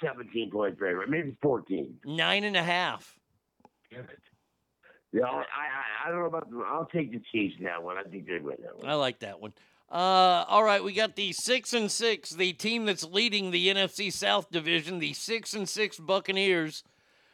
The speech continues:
Speaker 2: taking on the eight and four Forty-niners, who now have a third-string quarterback as their starter, Mister Irrelevant, the last guy in the draft.
Speaker 1: Mister Irrelevant.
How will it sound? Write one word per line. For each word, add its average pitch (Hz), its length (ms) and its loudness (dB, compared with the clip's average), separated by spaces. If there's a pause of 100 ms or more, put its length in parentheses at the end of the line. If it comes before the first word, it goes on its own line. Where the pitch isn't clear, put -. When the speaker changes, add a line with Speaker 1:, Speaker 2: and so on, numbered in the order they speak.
(220)
Speaker 2:
taking 214 400 0
on 208 240 4
the 190 240 0
eight 220 300 2 (120)
and 196 220 0
four 214 400 4
Forty-niners, 208 1040 0
who 175 160 -2
now 185 340 2
have 190 380 -4
a 165 180 -2
third-string 226 960 -4
quarterback 165 760 0
as 151 340 -4
their 165 180 -6
starter, 131 720 -2
Mister 185 600 -2
Irrelevant, 165 760 -2
the 131 100 -8
last 147 420 -6
guy 165 200 -2
in 165 160 -6
the 165 100 -6
draft. 123 600 -6 (1600)
Speaker 1:
Mister 196 380 0
Irrelevant. 190 840 0